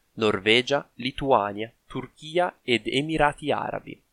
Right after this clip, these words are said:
"Osservare un'eclissi è un evento indimenticabile", ha commentato l'inaf, e per questo è stata organizzata la diretta così che anche studentesse e studenti nelle scuole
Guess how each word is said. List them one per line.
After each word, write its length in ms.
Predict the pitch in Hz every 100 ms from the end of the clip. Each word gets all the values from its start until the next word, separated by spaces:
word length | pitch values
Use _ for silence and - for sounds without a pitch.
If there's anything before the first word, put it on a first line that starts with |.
| _ _ _ _ _ _
"Osservare 680 | - 110 - 120 107 123 156
un'eclissi 800 | 143 120 - 120 131 - - 147
è 140 | -
un 160 | 143 156
evento 440 | 147 165 170 147
indimenticabile", 1200 | 143 170 156 160 160 - - 101 - 98 95 - _
ha 180 | - 113
commentato 680 | - 110 110 107 131 - 127
l'inaf, 600 | 107 95 104 - - - _ _ _ _ _ -
e 160 | 107
per 240 | - 107 -
questo 560 | 107 101 - - -
è 120 | -
stata 360 | 135 - 147 -
organizzata 760 | 123 - 127 135 - 151 -
la 140 | 107 107
diretta 680 | 117 123 101 - - 135 -
così 360 | - 135 - -
che 200 | - 135
anche 360 | - 160 -
studentesse 920 | 151 - 143 143 143 - 160 - - 110
e 160 | 117
studenti 720 | - - 131 101 95 98 - 98
nelle 320 | 110 123 123
scuole 580 | - - 107 98 107